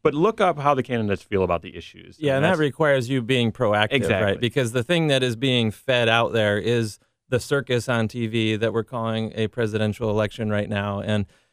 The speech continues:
Speaker 2: you know, w-, we may be very biased, but, um, you know, most of the people that we talk to all day, every day, um,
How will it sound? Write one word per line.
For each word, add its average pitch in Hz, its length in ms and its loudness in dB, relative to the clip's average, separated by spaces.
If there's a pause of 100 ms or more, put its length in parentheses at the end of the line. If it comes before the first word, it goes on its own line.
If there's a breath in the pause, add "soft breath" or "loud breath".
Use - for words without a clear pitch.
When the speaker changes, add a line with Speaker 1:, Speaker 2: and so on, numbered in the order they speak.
(120 soft breath)
Speaker 2:
you 151 100 0
know, 147 180 2 (240)
w-, 151 180 -2
we 190 140 2
may 196 160 4
be 143 160 2
very 131 240 2
biased, 123 540 0
but, 131 240 0 (380)
um, 123 400 2 (380)
you 165 80 2
know, 147 80 4
most 170 340 2
of 202 60 2
the 165 60 -2
people 151 360 0
that 131 160 2
we 131 160 0
talk 123 340 -2
to 123 280 -2
all 120 160 2
day, 120 240 2
every 110 260 -2
day, 101 440 -2 (520)
um, 120 380 -2